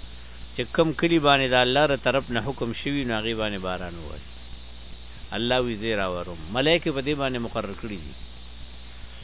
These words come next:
وریځې مقرر دي، هواګانې مقرر دي، اسباب ول الله برابر کړي دي. نسبت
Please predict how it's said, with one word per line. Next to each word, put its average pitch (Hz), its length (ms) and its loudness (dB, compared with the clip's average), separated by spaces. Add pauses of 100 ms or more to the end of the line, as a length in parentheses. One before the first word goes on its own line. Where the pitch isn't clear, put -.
(240)
وریځې 139 520 4
مقرر 135 440 2
دي، 127 200 -2
هواګانې 110 600 4
مقرر 117 460 -2
دي، 120 160 -4
اسباب 135 380 2
ول 127 200 0
الله 113 300 2
برابر 110 420 2
کړي 143 240 -4
دي. 143 160 -4 (140)
نسبت 120 360 -2